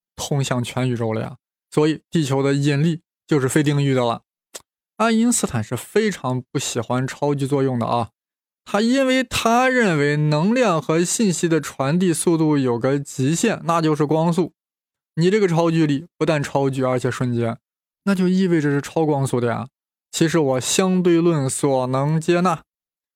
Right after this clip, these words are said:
确切地说，爱因斯坦认为两个离子之间的信息传递速度不能超过光速，不存在超距作用，这就是定域性原理。面对超距力，爱因斯坦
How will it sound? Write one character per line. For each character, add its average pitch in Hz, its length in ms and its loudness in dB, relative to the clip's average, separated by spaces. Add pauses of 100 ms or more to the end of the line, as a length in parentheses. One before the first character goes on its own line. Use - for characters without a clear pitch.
(160)
确 294 120 2
切 233 80 2
地 143 140 2
说， 147 100 2
爱 202 140 0
因 247 100 0
斯 214 60 0
坦 135 140 0
认 139 180 0
为 139 120 0
两 147 340 0
个 170 100 2
离 170 180 0
子 156 180 -2
之 131 140 -4
间 147 180 0
的 131 140 -2
信 170 260 -2
息 151 160 0
传 131 320 -4
递 151 140 0
速 143 240 0
度 135 260 0 (140)
不 294 80 0
能 143 160 0
超 - 180 -4
过 117 100 -2
光 113 200 -2
速， - 200 -8 (420)
不 285 100 0
存 135 200 -2
在 127 120 0
超 123 220 -4
距 117 100 -6
作 113 140 0
用， 113 180 -4 (520)
这 165 180 0
就 131 180 0
是 127 300 -2 (120)
定 202 320 2
域 127 180 0
性 113 240 -4
原 110 240 -4
理。 143 180 -12 (1080)
面 185 340 2
对 135 200 2
超 123 240 -2
距 117 120 0
力， 113 160 -6 (100)
爱 135 140 -2
因 139 120 0
斯 - 80 -4
坦 127 240 -6